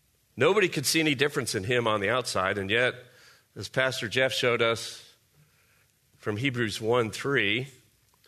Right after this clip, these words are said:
he, Jesus, is the radiance of the glory of God and the exact imprint of his nature. And he upholds the universe by the word of his power.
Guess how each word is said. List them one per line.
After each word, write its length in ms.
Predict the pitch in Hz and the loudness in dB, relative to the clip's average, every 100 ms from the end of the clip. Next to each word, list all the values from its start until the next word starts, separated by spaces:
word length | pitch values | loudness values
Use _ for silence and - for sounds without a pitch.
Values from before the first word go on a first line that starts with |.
| _ _ _ _ _ - | _ _ _ _ _ -10
he, 380 | - 117 131 | 0 2 2
Jesus, 760 | 139 135 160 120 113 117 - - _ _ _ _ _ _ - | 0 2 2 2 0 0 -6 -12 _ _ _ _ _ _ -10
is 160 | 110 | -6
the 80 | 120 | -4
radiance 580 | 107 117 156 156 143 135 | 0 2 2 0 -2 -2
of 100 | 131 | -8
the 80 | 117 | -8
glory 320 | 113 127 135 | -4 -2 -2
of 100 | 120 | 0
God 340 | 120 139 101 - - _ _ _ _ _ _ - | 0 0 0 -6 -20 _ _ _ _ _ _ -6
and 120 | 110 | -2
the 60 | |
exact 440 | 120 110 156 180 - | 0 2 2 0 0
imprint 500 | 165 190 147 139 - | -2 0 0 0 0
of 200 | 131 131 | 0 0
his 220 | 151 143 | 0 0
nature. 500 | 139 175 190 101 82 - _ _ - - - | 0 0 0 -6 -6 -12 _ _ -20 -20 -8
And 80 | - | -2
he 100 | 131 | 0
upholds 480 | 160 185 - 214 170 | 2 0 2 0 2
the 160 | 147 143 | 0 2
universe 440 | 165 151 151 147 | 2 2 2 2
by 160 | 120 107 | 0 0
the 100 | 95 | 0
word 260 | 117 143 | 2 2
of 80 | 139 | 2
his 140 | 117 | -4
power. 480 | - 107 101 85 78 | -4 -2 0 -2 -6